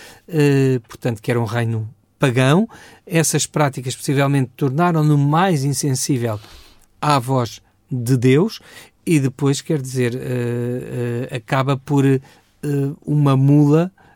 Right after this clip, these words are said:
eh, portanto, tornar-se, eh, essa mula, eh, o, o instrumento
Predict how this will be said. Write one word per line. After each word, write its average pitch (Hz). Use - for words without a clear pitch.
eh, 135
portanto, 139
tornar-se, 139
eh, 135
essa 143
mula, 139
eh, -
o, 156
o 160
instrumento 151